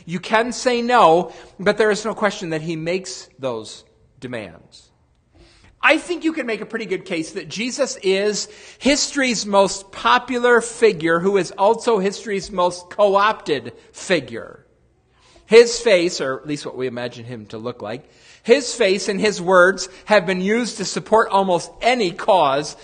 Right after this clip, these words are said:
that, that, uh, people have cared about.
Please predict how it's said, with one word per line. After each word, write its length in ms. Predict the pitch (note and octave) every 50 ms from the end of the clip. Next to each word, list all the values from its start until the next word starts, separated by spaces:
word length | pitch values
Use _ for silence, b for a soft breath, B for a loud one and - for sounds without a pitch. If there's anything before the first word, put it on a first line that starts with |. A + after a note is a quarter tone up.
| B B B
that, 440 | E3 E3+ E3 D#3 D3 - - - E3
that, 340 | E3 E3 D#3+ D#3 - - - F3+ -
uh, 180 | D#3 D3+ C#3+
people 440 | - - - G3 F#3+ E3 G3+ E3 D#3
have 380 | C#3+ D#3+ D3 C#3+ C3+ C3 B B B B B B
cared 560 | - - G#3 F#3+ F#3 E3+ D#3 C3+ A2+ - - - - -
about. 680 | C#3+ C#3+ B2+ C#3 B2 G#2+ F2+ E2+ G2+ - - - -